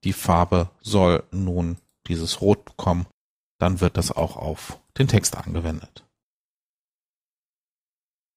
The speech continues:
Nutzen wir also nun mal unsere Rahmen und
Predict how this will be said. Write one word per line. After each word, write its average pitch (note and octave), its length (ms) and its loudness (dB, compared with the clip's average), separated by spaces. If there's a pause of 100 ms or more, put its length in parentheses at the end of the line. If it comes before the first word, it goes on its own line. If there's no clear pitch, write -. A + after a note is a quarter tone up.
(200)
Nutzen D3 340 4
wir C#3 120 8
also G#2+ 220 6
nun G#2 180 6
mal F#2 480 4
unsere F2 840 0 (240)
Rahmen A2 1000 4
und E2+ 640 -2